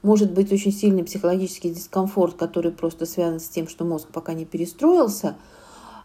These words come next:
э, и это, в общем-то, быстро, безболезненно проходит, то вот, э, где-то примерно в середине возникает психологический кризис, который связан с тем,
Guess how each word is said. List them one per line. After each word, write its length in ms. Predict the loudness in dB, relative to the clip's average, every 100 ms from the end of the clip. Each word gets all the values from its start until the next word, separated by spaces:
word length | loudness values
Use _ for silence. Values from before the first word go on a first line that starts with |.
| -2
э, 240 | 2 2 4
и 240 | 6 8
это, 180 | 6 2
в 40 |
общем-то, 360 | 0 -2 -4 -4
быстро, 320 | -2 -2 -2
безболезненно 640 | -4 -2 0 0 0 -4 -6
проходит, 640 | -2 0 4 4 4 0 -18 -20 -20 _
то 260 | 2 4 4
вот, 460 | 2 4 4 4
э, 160 | 4 4
где-то 400 | 2 2 2 2
примерно 560 | 2 6 8 8 6 0
в 60 |
середине 600 | -2 0 0 2 2 2
возникает 720 | 4 2 2 0 0 2 -2
психологический 720 | -6 -4 0 2 2 0 -12 -4
кризис, 320 | -2 0 -2
который 380 | -2 0 2 2
связан 440 | 4 2 2 0
с 120 | -8 -10
тем, 360 | -4 -2 -2